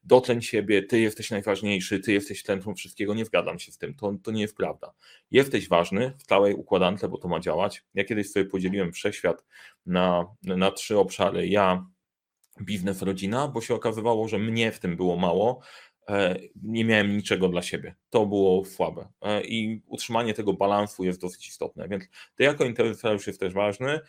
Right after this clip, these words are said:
Jeżeli nic nie było dla ciebie w tym roku, no to warto się zastanowić. Pytanie, kto jeszcze był ważny? E, dzięki komu udało ci się osiągnąć to, co się udało osiągnąć? Z kim pracujesz na co dzień?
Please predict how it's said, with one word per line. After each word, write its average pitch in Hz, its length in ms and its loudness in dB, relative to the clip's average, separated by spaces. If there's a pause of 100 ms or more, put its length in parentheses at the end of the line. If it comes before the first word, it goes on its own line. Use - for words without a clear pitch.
(160)
Jeżeli 113 280 -2
nic 139 320 -4
nie 104 100 -2
było 95 200 2
dla 95 120 0
ciebie 95 260 0
w 92 60 -14
tym 92 140 -2
roku, 113 480 -2 (200)
no 117 80 0
to 147 120 2
warto 110 260 2
się 127 120 -8
zastanowić. 127 720 -4
Pytanie, 123 320 -2
kto 135 240 0
jeszcze 120 240 0
był 95 160 -4
ważny? 92 420 0 (480)
E, 95 200 0
dzięki 120 280 -4
komu 131 420 0
udało 113 300 2
ci - 140 -10
się 101 380 0
osiągnąć 104 600 -4
to, 104 140 -2
co - 140 -12
się 95 200 -2
udało 90 420 2
osiągnąć? 85 480 -6
Z - 60 -18
kim 120 140 -6
pracujesz 120 500 -2
na 85 80 -4
co 80 180 -6
dzień? 78 200 -12